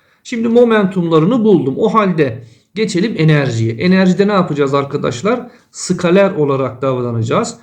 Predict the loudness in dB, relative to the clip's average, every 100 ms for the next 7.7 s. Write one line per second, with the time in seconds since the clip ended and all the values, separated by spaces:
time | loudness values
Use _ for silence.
0 | _ _ -4 0 2 4 2 2 2 2
1 | -2 -4 -6 -4 -2 2 2 4 2 0
2 | -2 -4 -4 -8 -8 -8 0 2 4 2
3 | 0 -4 -14 _ _ -20 -20 _ _ _
4 | _ -2 0 2 2 2 2 -2 0 -2
5 | -2 0 2 2 0 -4 -4 -2 0 2
6 | 2 2 0 0 -4 0 2 2 0 -2
7 | 0 2 0 -6 -6 -10